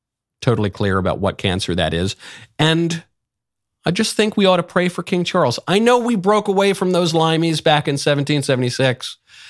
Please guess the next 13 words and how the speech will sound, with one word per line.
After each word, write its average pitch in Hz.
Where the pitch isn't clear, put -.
I 175
know 180
some 175
Catholics 151
don't 147
really 143
like 135
the, 131
the 120
Windsors 123
because 110
they're 101
Protestant 101